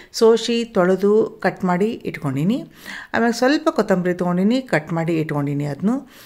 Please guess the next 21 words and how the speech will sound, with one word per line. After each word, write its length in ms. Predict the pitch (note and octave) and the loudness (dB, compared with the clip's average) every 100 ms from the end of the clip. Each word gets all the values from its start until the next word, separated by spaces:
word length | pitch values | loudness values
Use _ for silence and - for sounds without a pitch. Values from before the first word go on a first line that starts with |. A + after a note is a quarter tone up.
| - - - | -18 -16 -2
ಆ, 180 | B3 B3 | 2 4
ನಂತರ, 400 | B3+ E4+ E4 D4 C4+ C4+ C4 - - - | 6 4 4 4 6 4 -2 -18 -20 0
ಆ, 100 | A3+ | 2
ಒಂದು 540 | G#3+ C4+ C#4+ C#4+ C4 | 4 4 6 6 6
ಚಮಚದಷ್ಟು 600 | B3 B3 G3+ G#3 G3+ G3+ | 4 2 2 2 2 0
ಚಿಲ್ಲಿ 300 | G#3 G#3 F3+ | 0 0 0
ಫ್ಲೇಕ್ಸ್, 340 | F#3+ F#3+ F3+ - | 0 -2 -4 -2
ಒಂದು 320 | A3 G#3 G3+ | 0 0 0
ಚಮ್-, 480 | G3+ F#3+ G3+ - - | 0 -2 -4 -8 -2
ಒಂದು 200 | F#3 G#3+ | 0 0
ಚಮಚದಷ್ಟು, 760 | G#3+ F#3 F#3 F3 - A3+ A#3+ A#3+ - - - | -2 -2 -2 -4 -2 -2 -2 -6 -18 -18 -2
ಆ, 440 | - F#3 F#3 F#3 | 0 2 2 2
ಹಸಿಮೆಣಸಿನ್ಕಾಯಿ, 1000 | F3 E3 A3 G3 G3 - F#3 F#3 G3 G3+ - - - - - | 0 0 0 0 -2 -2 0 2 2 0 -6 -20 -20 -16 -8
ಆಮ್, 440 | E3+ E3 E3 - - - E3 | -4 -2 -4 -4 -8 -12 -2
ಕುಟ್ಟಿ 200 | A3+ A3 | 0 2
ಇಟ್ಕೊಂಡೀನಿ, 840 | F3+ - F#3 E3 D#3+ F#3 C#4 F4 - - | 2 0 0 0 0 0 -2 -6 -18 -8
ರುಚಿಗೆ 280 | A3+ G#3 A3 | -6 -4 -4
ತಕ್ಕಷ್ಟು 400 | - G3 F#3 - | -6 -4 -4 -4
ಉಪ್ಪು, 380 | F3+ C#4 D#4 - | -4 -4 -6 -4
ಒಂದು 180 | G#3+ G#3+ | 0 0
ಚಮಚೆ 580 | G3 F3 - D#4 - - | 0 -4 -6 -10 -10 -20